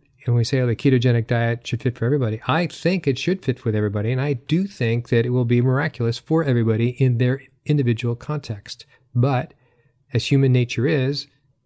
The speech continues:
probably fifty percent of the people won't do it. Who knows why?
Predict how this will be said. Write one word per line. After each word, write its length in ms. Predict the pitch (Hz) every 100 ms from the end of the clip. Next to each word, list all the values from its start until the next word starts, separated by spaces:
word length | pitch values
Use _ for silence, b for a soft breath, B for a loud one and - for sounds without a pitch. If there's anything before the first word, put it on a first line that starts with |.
| _ _
probably 300 | - 107 131
fifty 260 | 120 131 139
percent 260 | 127 143 135
of 60 |
the 60 | 127
people 420 | 165 160 135 -
won't 260 | 127 135 143
do 180 | 165 156
it. 200 | - _ _ _ _ -
Who 120 | 185
knows 340 | 160 127 113
why? 260 | - 90 87